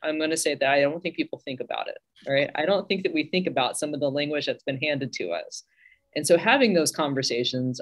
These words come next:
of, you know, "So I noticed you use this term, and I'm wondering," right? "I recently learned that," <laughs> you know, et cetera, and being able to have those conversations,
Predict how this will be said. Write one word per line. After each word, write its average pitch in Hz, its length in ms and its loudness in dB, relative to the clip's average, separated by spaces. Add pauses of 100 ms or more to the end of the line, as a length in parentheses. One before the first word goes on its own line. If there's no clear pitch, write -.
of, 127 340 0 (340)
you 143 140 -2
know, 131 340 0 (160)
"So 185 480 2
I - 40 -6
noticed 208 360 -2
you 175 140 0
use 156 200 -2
this 151 180 -4
term, 131 460 -6 (720)
and 139 100 -2
I'm 139 120 0
wondering," 135 600 -2 (640)
right? - 220 -14 (480)
"I 165 100 4
recently 165 520 2
learned 131 320 -6 (280)
that," 180 300 -4
<laughs> - 80 -8
you 156 240 -2 (100)
know, 196 100 10
et 127 220 0
cetera, - 320 0
and 147 280 2
being 175 180 4
able 165 260 4
to 156 80 4
have 139 220 0
those 147 200 -2
conversations, 143 840 -4